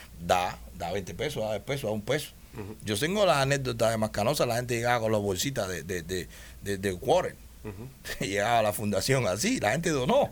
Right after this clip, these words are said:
Speaker 2: Y para que quede claro, eh, nos lo dijiste anteriormente en la entrevista, con ese dinero ya ustedes están haciendo acciones dentro de Cuba, ayudando a
Speaker 1: Sin
Speaker 2: personas.
Speaker 1: tocar ese dinero.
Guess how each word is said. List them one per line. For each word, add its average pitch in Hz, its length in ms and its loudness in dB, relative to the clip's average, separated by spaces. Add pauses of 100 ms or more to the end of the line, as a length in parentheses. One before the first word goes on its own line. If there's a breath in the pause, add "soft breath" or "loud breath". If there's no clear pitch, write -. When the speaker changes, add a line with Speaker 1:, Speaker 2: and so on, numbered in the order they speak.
Speaker 2:
Y 143 100 4
para 139 140 6
que 127 120 4
quede 151 200 10
claro, 147 380 8 (320)
eh, 113 220 2
nos 120 100 2
lo 120 160 4
dijiste 127 320 6
anteriormente 135 500 6
en - 20 8
la 135 60 12
entrevista, 139 360 6
con 127 180 6
ese 165 180 6
dinero 160 300 6
ya 139 120 6
ustedes 135 220 2
están 139 180 2
haciendo 151 260 0
acciones 127 320 2
dentro 107 220 0
de 104 60 0
Cuba, 151 260 2 (280 loud breath)
ayudando 117 400 6
a - 40 8
Speaker 1:
Sin 170 140 6
Speaker 2:
personas. 120 200 4
Speaker 1:
tocar 175 240 6
ese 147 200 2
dinero. 104 440 0